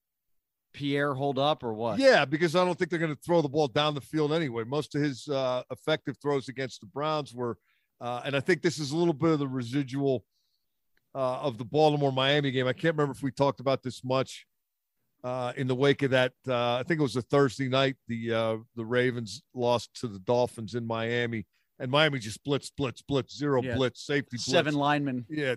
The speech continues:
Speaker 2: went, they went crazy, and they, th-, that is Lamar Jackson's least productive start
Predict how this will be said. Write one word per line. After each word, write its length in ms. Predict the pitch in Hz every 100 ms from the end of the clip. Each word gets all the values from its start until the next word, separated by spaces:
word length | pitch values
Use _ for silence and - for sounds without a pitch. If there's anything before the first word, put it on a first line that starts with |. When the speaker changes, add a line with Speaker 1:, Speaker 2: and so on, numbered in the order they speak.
| 107
Speaker 2:
went, 280 | 139 143 -
they 120 | 139
went 200 | 127 123
crazy, 380 | 170 196 170 139
and 80 | 131
they, 140 | 135 139 147
th-, 140 | 147 -
that 220 | 151 156 -
is 260 | 147 120 110
Lamar 300 | 135 139 135
Jackson's 560 | 143 143 139 - 107
least 320 | 123 139 - -
productive 460 | 127 131 - 120
start 480 | - - 165 175 123